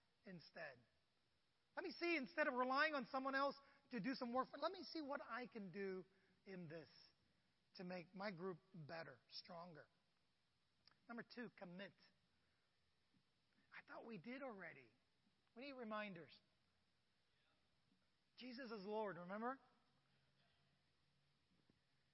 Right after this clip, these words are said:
Look at what Joshua did. He says, "And the people said to Joshua, 'We will serve the Lord our God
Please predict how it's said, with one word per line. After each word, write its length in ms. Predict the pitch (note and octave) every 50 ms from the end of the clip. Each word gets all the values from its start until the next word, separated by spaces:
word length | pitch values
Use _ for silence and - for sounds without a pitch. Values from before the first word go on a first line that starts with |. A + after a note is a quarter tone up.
| _ _ _ _ _ _ -
Look 140 | - D#4+ E4
at 60 | F4
what 120 | E4 D4 D4
Joshua 380 | C#4 C4+ D4 C#4 - C4+ A#3
did. 200 | F#3 D#3+ G3 F3
He 100 | G3 A3+
says, 200 | - C4 C4 A#3 - - - - -
"And 300 | C4+ C#4+ D#4+ F4+ F#4 F4
the 80 | E4+ -
people 420 | - - C#4+ D4+ - - D4+ C4+ - -
said 180 | C#4 C4+ G3+ -
to 80 | A#3+
Joshua, 440 | F3 F#3 A3+ A#3+ B3 A3+ - A#3 G#3
'We 280 | G3 F#3 A#3+ C#4+ D#4 D#4+
will 280 | C4+ C4+ C#4 C#4 C4
serve 320 | - - C4+ B3 A#3+ A#3 F#3
the 80 | A#3
Lord 360 | G#3+ G#3 G#3 G#3 G#3 G#3 G#3+ - - -
our 200 | G3+ G3 G#3 G3
God 360 | E3+ G3 F#3+ F#3 F#3 F#3 E3